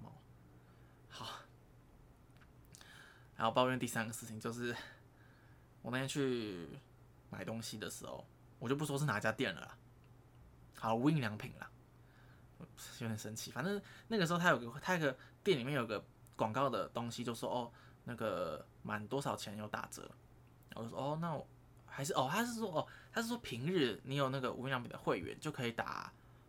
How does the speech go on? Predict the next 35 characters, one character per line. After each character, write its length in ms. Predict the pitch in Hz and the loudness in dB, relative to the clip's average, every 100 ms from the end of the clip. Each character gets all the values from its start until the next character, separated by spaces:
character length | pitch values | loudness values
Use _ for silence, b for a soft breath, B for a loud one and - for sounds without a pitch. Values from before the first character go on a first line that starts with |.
| - - | -20 -6
八 180 | 123 123 | -2 -2
折 140 | - | -2
还 80 | - | -4
九 180 | - - | -6 -10
折， 200 | - - - - - B B - - | -10 -14 -16 -20 -20 B B -20 -16
九 140 | - - | -12 -10
折 120 | 139 | -12
吧。 160 | - - | -14 -10
然 80 | - | -4
后 220 | 160 190 B B - | -2 -2 B B -10
我 60 | 131 | -4
就 60 | |
想 80 | 151 | -2
说， 140 | 131 - | -2 0
哦， 160 | 160 175 | 2 2
那 120 | 185 | 2
我 280 | 113 85 101 | 2 -2 0
就， 440 | 147 127 95 - - | 2 2 2 -2 -4
反 120 | 135 | 0
正 100 | 180 | 6
我 120 | 143 | 8
也 40 | |
要 80 | 131 | 8
买 160 | 135 113 | 6 2
一 40 | |
些 100 | 117 | 0
东 200 | 117 113 | 0 -2
西， 180 | 113 120 | -4 -4
我 80 | 107 | -4
就 100 | 120 | -6
顺 160 | - | -6
便 120 | 117 113 | -6 -4
看 200 | 107 85 | -6 -6
一 40 | |
看。 140 | - | -10